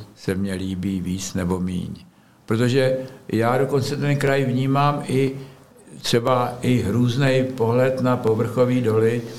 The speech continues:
v Podkrušno-, Krušnohoří, to byly zážitky. Mimo jiný, eh, takový kombinovaný,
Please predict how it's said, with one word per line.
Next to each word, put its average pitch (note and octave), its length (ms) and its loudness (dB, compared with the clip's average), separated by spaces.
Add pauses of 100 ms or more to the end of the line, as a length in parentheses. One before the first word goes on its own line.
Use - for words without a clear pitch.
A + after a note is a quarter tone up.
(420)
v - 80 -16
Podkrušno-, A#2+ 720 -2 (180)
Krušnohoří, B2+ 880 0 (140)
to A#2 140 2
byly B2+ 300 4
zážitky. A#2+ 760 -2 (480)
Mimo A2+ 220 4
jiný, A2+ 360 2 (320)
eh, F#2 60 0 (400)
takový A2+ 320 0
kombinovaný, C3 680 4